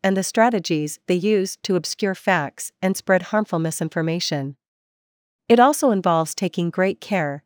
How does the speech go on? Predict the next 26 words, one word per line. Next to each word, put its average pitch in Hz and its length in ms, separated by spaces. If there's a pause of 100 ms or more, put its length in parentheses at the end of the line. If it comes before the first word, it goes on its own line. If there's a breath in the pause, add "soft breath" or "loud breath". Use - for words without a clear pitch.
to 196 140
avoid 196 340
errors 151 460
in 175 160
messaging 160 680
and 185 160
information 175 840
surrounding 185 520
residential 165 560
schools. 147 600 (920)
Precision 226 680
is - 140
an 180 100
important 202 420
part 180 220
of 175 140
putting 175 280
truth 160 520
before 202 280
reconciliation. 165 1080 (1400)
It 226 100
remains 233 420
crucial 160 640
for - 240
all 233 140
Canadians 170 800